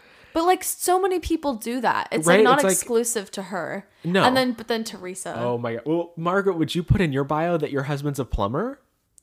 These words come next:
Speaker 2: <laughs>
Speaker 1: I was like, "Oh, okay."
Speaker 2: I mean, no.
Speaker 1: I was watching with my mom. My mom literally gasped out loud. She's like, <gasps> and I was like, <laughs> "Oh." It was really funny. But, um,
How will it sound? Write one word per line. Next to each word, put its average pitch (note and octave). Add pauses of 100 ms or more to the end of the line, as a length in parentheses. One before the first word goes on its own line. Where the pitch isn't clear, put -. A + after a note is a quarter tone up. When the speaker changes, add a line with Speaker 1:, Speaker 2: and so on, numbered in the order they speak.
Speaker 2:
<laughs> - (720)
Speaker 1:
I C4
was C#4
like, G#3
"Oh, B3 (580)
okay." C#4+ (160)
Speaker 2:
I G#3+
mean, C#4
no. F4
Speaker 1:
I C#4
was D#4+
watching E4
with G4
my D#4
mom. G3
My G#3+
mom G3+
literally G3 (100)
gasped F#3+
out D#3+
loud. D#3+
She's -
like, G#3
<gasps> C5+
and D4
I D4
was D#4+
like, D#4
<laughs> -
"Oh." A#4+ (840)
It B3
was C4
really A#3+
funny. G3
But, A3+
um, A3+